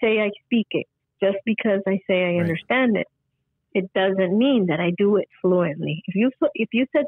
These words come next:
Speaker 1: something that was completely new to me, different to me, and I'm not an interpreter, I wouldn't know how to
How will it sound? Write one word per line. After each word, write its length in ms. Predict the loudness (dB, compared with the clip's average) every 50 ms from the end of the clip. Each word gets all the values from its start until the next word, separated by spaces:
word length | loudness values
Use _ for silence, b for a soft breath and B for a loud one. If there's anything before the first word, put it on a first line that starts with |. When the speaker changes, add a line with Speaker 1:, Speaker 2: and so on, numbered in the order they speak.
| -2 -2
Speaker 1:
something 400 | -2 -2 -2 -2 -4 -4 -4 -2
that 140 | -4 -2 0
was 100 | -2 -2 -2 -2
completely 480 | -4 -2 0 0 0 0 2 2 2 2
new 300 | 2 2 2 2 2 2
to 80 | 2
me, 240 | 0 0 -2 -4 -6 -4 -4
different 340 | -4 -2 -2 -6 -6 -6
to 80 | -6 -6
me, 160 | -4 -4 -6 -10 b b b b _ -16 -16 -10 _
and 140 | -4 -2 0
I'm 140 | 2 2 2
not 180 | 2 2 2
an 140 | 2 2 2
interpreter, 500 | 2 2 2 0 -2 -2 -2 -2 -2 -4 -4 _ _ _ _ _ _ _ _ _ _ _ _ _ _ _
I 80 | -2 0
wouldn't 260 | 2 2 4 4 4
know 160 | 4 4 4
how 120 | 4 2 2
to 100 | 0